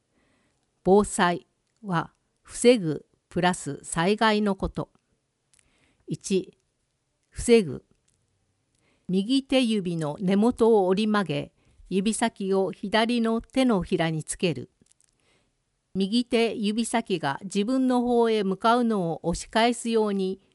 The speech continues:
左手を少し前へ出す。二、災害。左手は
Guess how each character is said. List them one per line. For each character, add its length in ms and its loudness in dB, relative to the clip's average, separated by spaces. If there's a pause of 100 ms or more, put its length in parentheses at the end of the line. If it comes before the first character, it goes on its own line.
(180)
左 420 0
手 180 0
を 140 2
少 240 -6
し 160 -6
前 440 -2
へ 40 -12
出 160 -10
す。 240 -16 (2000)
二、 260 0 (420)
災 400 -2
害。 360 -2 (1400)
左 420 2
手 160 0
は 340 -2